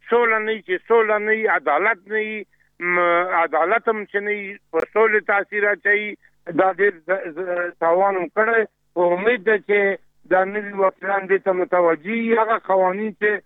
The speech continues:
د پخوانۍ، ا، خپله د دوی د لاسه تر اوسه تصویب شوي نه دي، هغه، هغه باید نور پای ته ورسوي او نوي قوانین یا، م، قانوني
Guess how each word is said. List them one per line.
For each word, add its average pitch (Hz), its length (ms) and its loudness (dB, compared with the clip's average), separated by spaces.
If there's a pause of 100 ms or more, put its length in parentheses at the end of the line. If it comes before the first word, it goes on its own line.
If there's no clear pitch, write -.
(280)
د 185 60 0
پخوانۍ، 180 600 0 (140)
ا، 190 600 -4
خپله 226 300 0
د 170 80 -10 (180)
دوی 254 160 -2
د 226 80 -4
لاسه 208 520 0 (280)
تر 196 60 0
اوسه 202 260 2
تصویب 185 480 -4
شوي 196 240 -4
نه 208 120 -2
دي، 208 260 -4 (240)
هغه، 160 240 0 (200)
هغه 202 220 2 (260)
باید 196 300 2
نور 190 340 0 (260)
پای 208 180 2
ته 226 140 0
ورسوي 220 720 -2 (220)
او 175 200 2
نوي 214 300 0
قوانین 190 640 0
یا، 196 480 4 (320)
م، 180 140 -4 (460)
قانوني 190 960 0